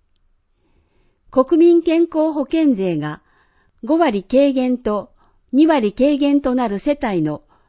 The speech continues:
軽減判定所得基準を引き上げ、軽減対象を拡大。所得の申告が必要な方は、申告をしていないと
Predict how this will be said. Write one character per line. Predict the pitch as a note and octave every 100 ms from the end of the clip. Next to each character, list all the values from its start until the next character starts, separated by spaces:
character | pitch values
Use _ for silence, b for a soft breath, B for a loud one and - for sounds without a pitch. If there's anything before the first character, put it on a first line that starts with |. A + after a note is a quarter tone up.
| _ _ -
軽 | D4+ E4 E4
減 | D#4+ D#4+
判 | E4 C#4+ D4+
定 | D#4 D#4+ D#4 D4+
所 | C#4+
得 | C#4 E4 E4+
基 | D#4+ D#4+
準 | D4+ G3+ D#3+
を | E3
引 | -
き | - G#3+
上 | F#3+
げ、 | D3+ D3 _ _ _ _ _ -
軽 | D#4+ F4
減 | E4 E4
対 | D#4+ D#4 D4
象 | - F#3
を | D#3 D3+ - _
拡 | - G#3+ B3 G#3
大。 | F#3 E3+ - _ _ _ _ _ _ _ _ -
所 | C#4+
得 | C#4+ F4+ F4+
の | E4+
申 | E4 E4+ F4
告 | F4 D#4 D4+
が | D4
必 | C#4+ - E4
要 | E4 D#4
な | D4+
方 | D4+ C4 A#3+
は、 | E3 - b b b b
申 | - D4+ E4+ F#4+
告 | D#4+ - D#4
を | D#4
し |
て | - C#4
い | C4+
な | B3
い | G3+
と | - E3